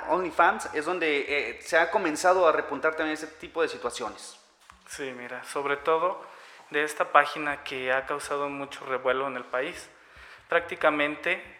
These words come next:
Speaker 2: se apoderan de una fotografía que realmente que tiene muchos likes, que la persona tiene muchos seguidores o que la misma persona publicó en sus redes sociales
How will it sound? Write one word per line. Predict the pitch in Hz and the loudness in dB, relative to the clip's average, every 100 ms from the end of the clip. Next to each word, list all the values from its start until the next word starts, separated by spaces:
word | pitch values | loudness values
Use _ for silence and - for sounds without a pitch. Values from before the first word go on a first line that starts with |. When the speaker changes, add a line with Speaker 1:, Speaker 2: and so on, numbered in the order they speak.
| - - | -20 -2
Speaker 2:
se | - | 0
apoderan | 156 156 170 190 180 | 2 6 8 8 6
de | |
una | 165 175 | 2 2
fotografía | 170 175 139 135 131 143 143 156 - - - _ - | 0 -6 -4 -2 -4 -4 -4 -4 -8 -20 -20 _ -10
que | 139 131 | -6 -4
realmente | 131 139 151 156 147 - 147 | 0 0 0 -2 -6 -8 -12
que | |
tiene | 151 147 147 | -10 -8 -6
muchos | 143 - - | -8 -8 -4
likes, | 139 135 107 - - - - - - | 2 2 2 -8 -16 -20 -20 -20 -2
que | 143 | 2
la | 143 | 2
persona | 143 - 156 156 | 2 -2 -4 -4
tiene | 156 151 | -6 -8
muchos | 147 147 165 | -8 -10 -10
seguidores | - 139 131 127 127 131 131 - - _ | -10 -10 -4 2 2 2 -4 -14 -18 _
o | 147 - | -6 -4
que | 151 | -2
la | 151 | 0
misma | 170 208 226 220 | 0 -2 -4 -2
persona | 170 - 143 143 - | -4 -2 0 0 -2
publicó | 143 139 135 151 170 - - - - | -8 -8 -2 0 0 0 -14 -18 -12
en | 151 | -10
sus | 139 151 | -6 0
redes | 147 151 156 | 2 2 0
sociales | 156 - 151 151 175 - | -4 2 6 6 4 -2